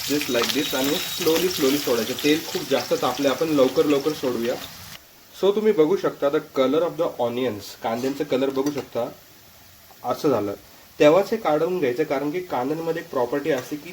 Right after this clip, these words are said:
ते कुक होत राहतात. So even जर तुम्ही हे असेच काढले, तर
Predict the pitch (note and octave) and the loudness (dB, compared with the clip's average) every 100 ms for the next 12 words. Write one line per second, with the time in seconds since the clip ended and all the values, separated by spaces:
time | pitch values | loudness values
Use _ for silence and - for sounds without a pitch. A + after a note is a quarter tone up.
0 | E3 A3 A3+ - A#3+ - A3 G#3 E3+ - | -8 -8 -6 -6 -6 0 2 2 2 0
1 | - F#2+ - - - - F3+ E3 F#3+ A3+ | 0 -6 -8 -12 -10 -2 -2 0 0 4
2 | A#3 A#3 A3+ G#3+ A3+ D3 D3 G#3+ - C#3 | 2 2 0 0 0 -2 -2 -4 0 0
3 | C#3 D#3 A#2 - E3+ | 2 0 -2 -2 -2